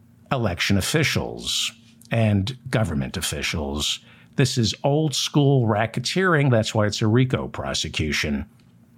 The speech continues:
On Wednesday, coming out of the jail, Rudy Giuliani called his indictment a travesty.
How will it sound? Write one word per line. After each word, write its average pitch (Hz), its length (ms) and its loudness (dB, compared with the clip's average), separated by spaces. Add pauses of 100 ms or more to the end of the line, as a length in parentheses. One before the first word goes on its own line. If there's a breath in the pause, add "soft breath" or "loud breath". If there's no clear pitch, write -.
(460)
On 120 220 0
Wednesday, 151 760 2 (1080 loud breath)
coming 131 320 4
out 123 480 0
of 110 220 0
the 110 80 2
jail, 175 540 2
Rudy 131 280 4
Giuliani 110 540 4
called 107 260 0
his 107 140 2
indictment 101 580 2
a 101 60 -4
travesty. 117 1000 0